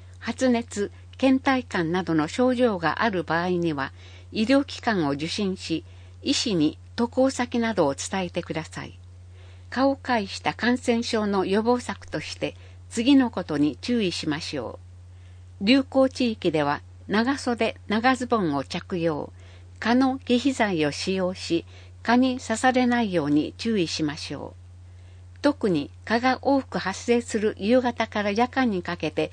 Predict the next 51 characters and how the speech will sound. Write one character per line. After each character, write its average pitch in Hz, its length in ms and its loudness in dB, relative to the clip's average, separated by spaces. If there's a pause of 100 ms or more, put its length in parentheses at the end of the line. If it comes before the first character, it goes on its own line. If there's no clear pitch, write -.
(340)
外 233 280 2
出 - 160 -10
す 220 200 -4
る 202 120 -2
場 190 200 -2
合 180 80 -2
や、 160 300 -4 (340)
草 - 240 2
む 269 100 4
ら 254 140 2
な 233 140 0
ど 190 100 2
に 156 160 2
入 226 300 2
る 175 100 -2
場 165 200 0
合 190 80 -2
な 202 220 -2
ど 160 140 -6
は、 139 160 -2 (460)
蚊 247 140 4
に 254 180 2
刺 226 180 -4
さ 254 160 2
れ 254 140 2
な 214 160 0
い 160 100 -2
よ 156 160 0
う 147 60 0
に 143 260 -2
注 226 240 -2
意 156 80 0
し - 160 -4
ま 147 140 -4
し - 160 -8
ょ 104 220 -8 (840)
う。 - 40 -6
ジ 202 120 -4
カ 277 300 0
ウ 254 120 4
イ 240 60 2
ル 240 140 2
ス - 120 -6
感 240 220 0
染 247 240 0
症 240 200 0
に 214 140 0
つ - 160 -6
い 180 100 -2
て 151 180 -4
は、 139 180 -6